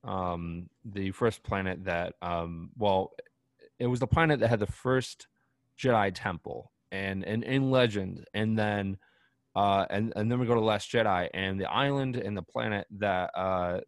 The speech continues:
that Luke Skywalker is on in, in The Last Jedi in the beginning of Force Awakens, they are saying that that is the first temple. So, uh, j-, I, I, I, I just wanna make it clear to people that right now, that planet of The Last Jedi,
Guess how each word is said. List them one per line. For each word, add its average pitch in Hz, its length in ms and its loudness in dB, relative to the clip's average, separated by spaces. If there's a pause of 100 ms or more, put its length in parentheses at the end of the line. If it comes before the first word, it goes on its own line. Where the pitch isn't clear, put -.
(100)
that 92 320 0
Luke 117 120 -2
Skywalker 98 720 0 (160)
is 101 140 -4
on 87 320 -2 (100)
in, 90 420 -6
in 90 100 -8
The 90 80 -6
Last 87 460 -4 (300)
Jedi 95 320 0
in 85 60 -6
the 87 60 -6
beginning 90 260 -6
of 85 80 -12
Force 90 200 -6
Awakens, 85 540 -8 (480)
they 123 320 2
are 113 140 2
saying 98 380 -4
that 87 280 -4
that 104 240 0
is 92 140 -8
the 80 120 -8
first - 420 -10
temple. - 420 -14 (540)
So, 107 480 4
uh, 90 340 2 (160)
j-, 110 120 -8 (460)
I, 101 220 0
I, 98 260 -2
I, 104 240 2
I 117 80 0
just 123 160 -2
wanna 156 160 4
make 131 160 0
it 107 240 -6
clear 139 240 2
to 117 80 2
people 101 360 -2
that 90 380 0
right 117 320 2
now, 107 560 -2 (100)
that 104 240 0 (280)
planet 107 320 -4
of 98 80 -10
The 95 80 -6
Last 101 300 -4
Jedi, 104 400 0